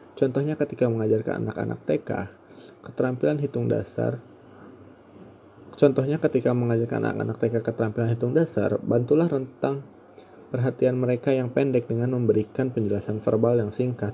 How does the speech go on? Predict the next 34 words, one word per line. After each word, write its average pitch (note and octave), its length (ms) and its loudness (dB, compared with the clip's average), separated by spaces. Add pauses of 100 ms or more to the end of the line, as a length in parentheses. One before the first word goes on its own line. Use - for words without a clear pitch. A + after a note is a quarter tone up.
dan B2 160 0
libatkan A#2+ 400 2
anak-anak A#2+ 480 -2
dalam A#2 240 2
beragam A2 320 2
aktivitas G#2+ 560 2
berhitung A2 400 2
aktif C#3+ 300 0 (100)
dan A2 160 4
langsung. E2+ 480 -6 (640)
Dan A2 160 0
yang A2 160 -2
terakhir, A2+ 460 4 (680)
rencanakan C3+ 640 0
kegiatan-kegiatan B2+ 720 2
kelas B2+ 320 0
yang B2 80 0
membuat A2 320 0
siswa B2+ 320 2
secara A#2 380 -2
aktif - 340 2 (560)
berpikir C3 540 2
dan C#3+ 340 2
menggunakan A#2+ 460 0
mata B2 260 0
pelajaran A2+ 480 0
di - 60 -8
kelas. G2+ 260 -2 (640)
Contohnya A#2 480 0
untuk C#3 320 2
membantu G#2+ 400 -2
siswa B2 240 -2
memahami A2 380 -2
garis G#2+ 320 2